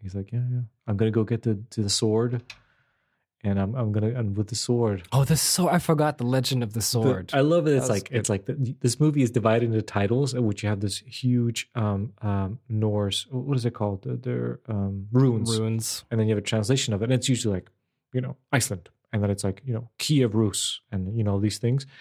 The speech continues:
Speaker 1: And then one of the titles is The Nightblade Feeds. <laughs>
Speaker 2: <laughs> It's good. It's good. You know, you know, it's, you know, it's gonna
Speaker 1: You know,
Speaker 2: happen.
Speaker 1: you know, it's about to go down when Nightblade feeds. It's, it's, it's, it's, it's Num Num time.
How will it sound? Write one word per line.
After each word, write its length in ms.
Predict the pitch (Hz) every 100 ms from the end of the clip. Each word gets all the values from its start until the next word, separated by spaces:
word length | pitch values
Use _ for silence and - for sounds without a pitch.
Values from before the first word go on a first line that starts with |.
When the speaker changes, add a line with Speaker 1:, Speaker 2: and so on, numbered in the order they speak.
| - _
Speaker 1:
And 120 | 120
then 140 | 117 113
one 140 | 123
of 100 | 127
the 80 | 117
titles 420 | 110 104 101 95
is 200 | 98 92 - _ _ _ _
The 80 | -
Nightblade 680 | 107 110 104 101 - 104 101
Feeds. 640 | - - 104 101 98 98 - -
<laughs> 380 | 196 - - 523 480 719 659 554
Speaker 2:
<laughs> 80 | - - - - 135 123 123 135 147 143 120
It's 160 | 123 -
good. 240 | 139 117 -
It's 140 | 104
good. 260 | - 123 104
You 100 | 131
know, 120 | 131
you 160 | 123 143
know, 100 | 131
it's, 180 | 123 147
you 80 |
know, 60 | 131
it's 100 | 131
gonna 180 | 131 151
Speaker 1:
You 140 | 156
know, 80 | 151
Speaker 2:
happen. 160 | 170 165
Speaker 1:
you 120 | 147
know, 240 | 135 131 131
it's 120 | 123
about 280 | 117 117 113
to 80 |
go 180 | 110 113
down 400 | 107 113 110 110
when 200 | 110 110
Nightblade 460 | 110 117 113 113 110
feeds. 480 | - 117 113 104 107
It's, 280 | 139 120 139
it's, 220 | 123 - -
it's, 160 | 113 -
it's, 140 | 107
it's 220 | 147 123
Num 200 | 110 107
Num 200 | 120 113
time. 340 | 107 117 113